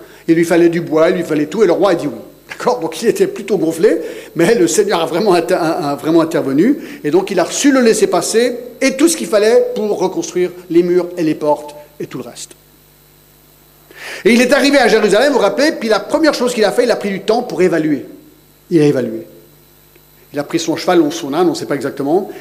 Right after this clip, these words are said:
Il a fait le tour sud de la ville et il a commencé à, à regarder, euh, <clears throat> pour voir l'état, euh, des murs. Et ils étaient en très mauvais état. À un moment donné, il était coincé, il ne pouvait même plus passer.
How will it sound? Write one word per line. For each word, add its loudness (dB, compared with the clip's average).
Il -4
a -4
fait -4
le 0
tour -6
sud -4
de -6
la -4
ville -6
et 2
il -2
a 2
commencé 2
à, 2
à -4
regarder, 2
euh, 4
<clears throat> -8
pour -2
voir 2
l'état, 2
euh, 0
des 4
murs. 4
Et 4
ils 0
étaient 2
en 2
très -4
mauvais 4
état. 2
À 2
un -2
moment 0
donné, 4
il 0
était 0
coincé, 0
il -4
ne -8
pouvait 2
même 2
plus -8
passer. -8